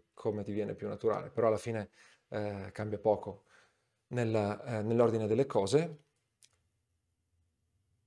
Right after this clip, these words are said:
Quindi abbiamo i nostri filtri, vedi, che sono tutti,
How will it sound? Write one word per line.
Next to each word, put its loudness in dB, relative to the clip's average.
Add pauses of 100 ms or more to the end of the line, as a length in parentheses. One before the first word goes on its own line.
(220)
Quindi 4 (840)
abbiamo 4
i -2
nostri -6
filtri, -4
vedi, 0 (680)
che -12
sono -6
tutti, -8